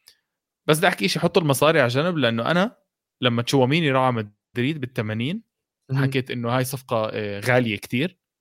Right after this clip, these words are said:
Speaker 1: بس
Speaker 2: مهم.
Speaker 1: هلأ عم نحكي إنه، آه، نصبنا عليهم، لأنه
Speaker 2: <laughs>
Speaker 1: تشواميني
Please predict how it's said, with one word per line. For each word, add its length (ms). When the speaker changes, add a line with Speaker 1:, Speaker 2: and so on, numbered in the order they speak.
Speaker 1:
بس 260
Speaker 2:
مهم. 100
Speaker 1:
هلأ 260
عم 140
نحكي 260
إنه، 260
آه، 640
نصبنا 360
عليهم، 400
لأنه 440
Speaker 2:
<laughs> 640
Speaker 1:
تشواميني 680